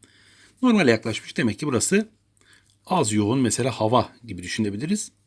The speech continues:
Burası da çok, yani su gibi düşünebiliriz. Şuraya bakıyorum. Yine P ortamıyla karşı karşıyayım. P'den S'ye geçiyor. P'den S'ye geçerken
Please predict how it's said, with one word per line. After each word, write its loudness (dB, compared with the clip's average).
Burası 0
da -4
çok, 0
yani -2
su -4
gibi 0
düşünebiliriz. -2
Şuraya 4
bakıyorum. 6
Yine 6
P 8
ortamıyla 6
karşı -2
karşıyayım. -2
P'den 6
S'ye 6
geçiyor. 4
P'den 4
S'ye 4
geçerken 0